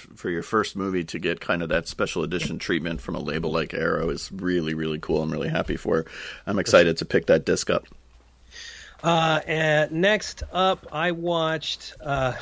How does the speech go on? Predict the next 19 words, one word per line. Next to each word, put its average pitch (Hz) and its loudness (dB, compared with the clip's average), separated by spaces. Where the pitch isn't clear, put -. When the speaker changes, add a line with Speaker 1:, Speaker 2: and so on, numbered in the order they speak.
Speaker 2:
<laughs> - -6
the, 127 2
some 175 2
called 147 0
it 139 -2
the 123 -4
most 139 2
anticipated 131 -2
movie 127 2
that 117 0
never 127 0
came 123 -2
out 127 2
last 117 -2
year, 117 -2
and 117 2
that's 117 -2
Saint 143 -2
Maud 123 2